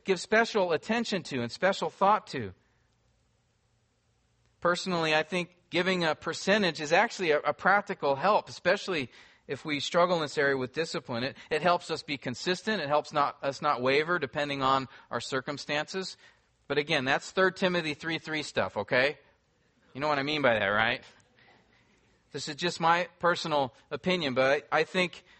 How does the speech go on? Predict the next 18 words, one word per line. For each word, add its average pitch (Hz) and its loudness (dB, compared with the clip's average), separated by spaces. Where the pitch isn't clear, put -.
uh, 151 -4
it's 170 -10
good 175 0
to, 160 -2
for, 139 -4
for 147 2
us, 208 4
we've 160 -8
looked 175 0
at 143 0
giving 175 0
a 165 -2
percentage 180 -2
and 151 -2
then 156 -4
going 175 4
from 165 -2
there, 165 6